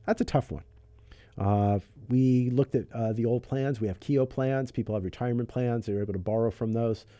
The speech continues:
Uh, so that's where I, I went with K. Now, under L, we have loan to value, L T V.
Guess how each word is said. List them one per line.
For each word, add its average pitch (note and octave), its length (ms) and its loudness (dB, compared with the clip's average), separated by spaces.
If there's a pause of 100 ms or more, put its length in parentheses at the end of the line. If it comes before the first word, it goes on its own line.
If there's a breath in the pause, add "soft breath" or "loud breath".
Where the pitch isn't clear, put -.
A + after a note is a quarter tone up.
(280 soft breath)
Uh, F#2 240 -2
so G#2+ 180 -4
that's G2+ 360 -2
where G2+ 340 0
I, F#2+ 80 -2 (100)
I - 60 -8
went G2 260 -2
with G2 180 -6
K. A#2 400 2 (1900 loud breath)
Now, B2+ 160 8
under B2 240 6
L, B2+ 280 8
we F3+ 120 4
have G2+ 160 4
loan G#2 180 4
to A2 80 2
value, A#2 460 2 (380)
L G#2+ 120 2
T A2 220 2
V. D#3 260 2